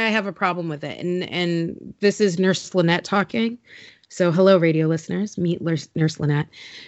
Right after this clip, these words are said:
So when you have an adolescent youth who's trying to learn where to fit in, and if they don't always fit in,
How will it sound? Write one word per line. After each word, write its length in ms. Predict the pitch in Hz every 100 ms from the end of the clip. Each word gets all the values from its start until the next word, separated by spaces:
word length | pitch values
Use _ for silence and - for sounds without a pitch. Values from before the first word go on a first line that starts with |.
| -
So 380 | - 233 226 226
when 380 | 208 269 320 339
you 140 | 302
have 180 | 240 196
an 140 | 170
adolescent 600 | 147 175 165 160 160 156
youth 280 | 151 147 151
who's 220 | - 156
trying 400 | - - 185 190 185
to 140 | 180
learn 320 | 165 156 160
where 140 | 156 151
to 80 |
fit 260 | 156 - 147 -
in, 340 | 135 131 131 - - _ -
and 140 | 160
if 120 | 160
they 120 | 180 160
don't 260 | 180 180 -
always 280 | 160 156 -
fit 160 | 139
in, 280 | 131 123 139